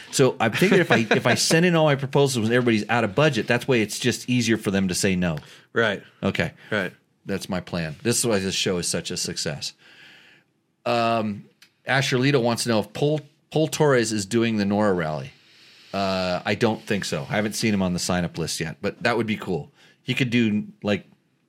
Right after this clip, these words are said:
Speaker 1: wheelies and nose bonks, and
Speaker 2: I was gonna say
Speaker 1: there's some rocks that he could go off the side of the course and do some cool stuff on.
Speaker 2: Yeah.
Speaker 1: He rode,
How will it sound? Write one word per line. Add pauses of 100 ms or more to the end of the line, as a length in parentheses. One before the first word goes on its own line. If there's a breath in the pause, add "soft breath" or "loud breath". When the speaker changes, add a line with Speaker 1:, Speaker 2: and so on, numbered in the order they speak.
(120)
Speaker 1:
wheelies
and
nose
bonks,
and
Speaker 2:
I
was
gonna
say
Speaker 1:
there's
some
rocks
that
he
could
go (100)
off
the
side
of
the
course
and
do
some
cool
stuff
on. (140)
Speaker 2:
Yeah. (560 loud breath)
Speaker 1:
He
rode,